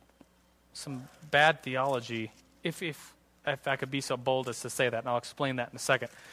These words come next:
So Pro-, it's re-, Ecclesiastes, another hard book to find 'cause it's small, is right after the book of Proverbs. So it goes Psalms, Proverbs, Ecclesiastes, and it's right before the book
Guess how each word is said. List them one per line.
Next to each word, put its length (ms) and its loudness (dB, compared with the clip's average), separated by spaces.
So 160 0
Pro-, 280 8
it's 240 2
re-, 180 -8
Ecclesiastes, 720 4
another 260 4
hard 240 4
book 180 0
to 60 -2
find 280 2
'cause 120 -8
it's 160 -4
small, 340 2
is 160 -2
right 200 10
after 220 6
the 80 0
book 180 2
of 120 -4
Proverbs. 680 2
So 100 -2
it 40 2
goes 160 2
Psalms, 520 4
Proverbs, 640 6
Ecclesiastes, 880 0
and 240 0
it's 140 -6
right 160 4
before 420 2
the 60 -6
book 300 -4